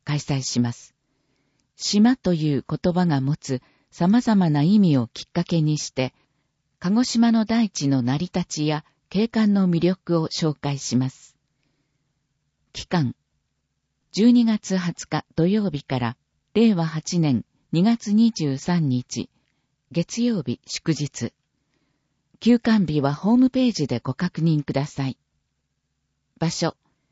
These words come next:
県立博物館本館一階企画展示室。開館時間、九時から十七時。入館は十六時三十分まで。入場料、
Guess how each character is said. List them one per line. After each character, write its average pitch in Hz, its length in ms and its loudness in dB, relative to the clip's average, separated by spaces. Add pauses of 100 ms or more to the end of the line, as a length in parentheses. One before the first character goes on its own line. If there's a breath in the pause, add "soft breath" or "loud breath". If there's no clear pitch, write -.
(580)
県 254 180 6
立 247 320 0
博 220 300 -2
物 - 260 -4
館 127 320 -2
本 185 320 0
館 156 380 -4 (320)
一 160 160 -8 (160)
階 214 260 -2 (160)
企 - 160 -12
画 - 240 -4
展 208 320 2
示 196 180 -2
室。 - 320 -10 (1160)
開 226 180 2
館 220 260 2
時 190 140 -4
間、 131 320 -4 (880)
九 247 120 -2
時 226 180 -2
か 139 180 -2
ら 113 180 -2 (100)
十 208 320 0
七 - 340 -6
時。 - 240 -8 (640)
入 226 200 4
館 208 280 0
は 185 260 -2
十 220 280 0
六 220 240 -4
時 135 120 -4
三 175 220 0
十 190 140 -4
分 123 320 -2
ま 123 100 0
で。 113 180 -8 (1160)
入 247 220 8
場 240 280 2
料、 131 400 -2